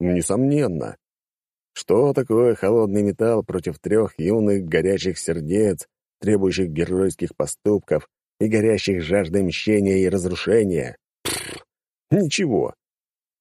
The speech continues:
Звон в ушах затих, когда рухнул последний из ловцов, а Пакля ловко всадил ему в глазницу его же меч, заставив его нещадно искрить и выпустить вонючий дым. «Ну вы, блин, даёте!» —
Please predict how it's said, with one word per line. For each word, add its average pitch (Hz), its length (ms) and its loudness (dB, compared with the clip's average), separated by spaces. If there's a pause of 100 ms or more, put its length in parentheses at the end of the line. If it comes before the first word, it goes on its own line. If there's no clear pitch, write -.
(440)
Звон 113 480 2
в 107 40 0
ушах 98 400 0
затих, 92 580 -2 (100)
когда 87 300 -2
рухнул 87 340 -2
последний 85 560 -2
из 80 100 -6
ловцов, 92 520 -4 (460)
а 107 120 0
Пакля 135 380 0
ловко 117 420 0
всадил 90 400 -2
ему 85 180 0
в - 20 -10
глазницу 90 500 -2
его 104 300 0
же 113 120 0
меч, 123 320 -2 (400)
заставив 92 560 0
его 95 300 2
нещадно 87 580 -2
искрить 101 440 -2 (120)
и 110 120 0
выпустить 101 440 -2
вонючий 92 360 0
дым. 90 320 -4 (1200)
«Ну 226 260 4
вы, 208 100 4
блин, 165 540 0
даёте!» — 120 720 0